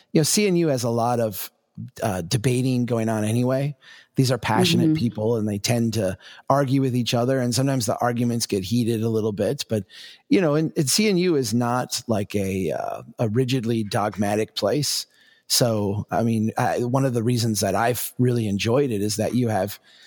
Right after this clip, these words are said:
Speaker 1: left-minded people and right-minded people there. You have big city people and small town people there. And you have a lot of different perspectives that you don't find in other groups of people, uh, kind of represented in this group of really smart,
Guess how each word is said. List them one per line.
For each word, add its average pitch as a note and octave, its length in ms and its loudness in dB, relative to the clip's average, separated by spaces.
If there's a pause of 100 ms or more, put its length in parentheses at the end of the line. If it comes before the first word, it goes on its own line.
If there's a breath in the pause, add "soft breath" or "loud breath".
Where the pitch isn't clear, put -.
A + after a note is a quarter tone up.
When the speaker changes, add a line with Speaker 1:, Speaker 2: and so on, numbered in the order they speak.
(160 loud breath)
Speaker 1:
left-minded B2+ 640 0
people B2+ 360 0
and G#2+ 120 -2
right-minded A#2+ 540 -2
people B2 260 -2
there. A#2 220 0
You A#2 140 -2
have G2 140 -4
big A#2+ 200 0
city B2+ 300 0
people A#2 420 0
and G#2+ 100 -2
small A#2 240 0
town A#2 300 0
people A2+ 260 -2
there. A2 300 0
And G#2+ 160 -2 (400 loud breath)
you D#3+ 80 6
have F3+ 100 2
a E3 60 2
lot E3+ 180 0
of C#3+ 160 0
different D#3 360 0
perspectives A#2 960 -2
that G#2+ 360 -2 (100)
you A#2 140 2
don't C3 260 -2
find A#2 560 -2 (140)
in A2 260 -2
other A2+ 440 0 (360)
groups B2 280 0
of G2+ 80 -4
people, A#2 480 0 (340 loud breath)
uh, A2 220 0
kind D3+ 180 2
of C3+ 80 0
represented B2+ 800 0
in A#2 140 2
this A2+ 180 0
group B2 340 -2
of G#2 280 -4
really A#2 240 0
smart, - 480 -2